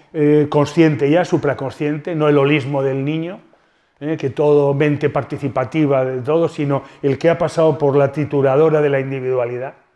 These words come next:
el que ha pasado por la trituradora de la pérdida de la inocencia y de la visión sorprendida de las cosas,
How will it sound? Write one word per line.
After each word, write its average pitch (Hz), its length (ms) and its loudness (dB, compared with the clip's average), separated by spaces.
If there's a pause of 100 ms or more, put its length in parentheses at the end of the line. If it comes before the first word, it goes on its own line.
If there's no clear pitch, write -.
(680)
el 131 120 -4
que 139 80 0
ha 160 80 2
pasado 160 240 0
por 160 120 2
la 147 120 2
trituradora 147 580 2
de 151 60 4
la 143 180 0
pérdida 156 300 0
de 143 100 0
la 135 140 0
inocencia 147 680 -8 (220)
y 147 80 0
de 143 140 4
la 139 100 4
visión 143 340 -4
sorprendida 139 760 -4
de 127 80 -4
las 120 200 -8
cosas, 156 320 -6